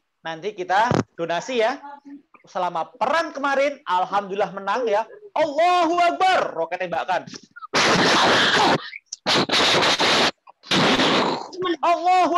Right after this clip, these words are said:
Akbar. Orang Israel nggak bisa gitu. Mereka hanya teriak, "Ole, ole, ole, ole. Ole, ole. Allahu Akbar. Ole, ole, ole, ole."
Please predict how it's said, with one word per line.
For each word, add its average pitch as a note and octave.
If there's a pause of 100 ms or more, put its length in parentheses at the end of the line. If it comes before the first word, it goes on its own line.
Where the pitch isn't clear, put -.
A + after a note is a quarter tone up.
(120)
Akbar. F4+ (240)
Orang D#3+
Israel G#3
nggak D#3
bisa D#3+
gitu. A#3 (240)
Mereka F#3+
hanya G3
teriak, G3
"Ole, C#4
ole, B3+
ole, C4
ole. G#3 (800)
Ole, A#3 (760)
ole. A3 (100)
Allahu F4+ (120)
Akbar. F#4 (100)
Ole, B3 (320)
ole, B3
ole, B3+
ole." A3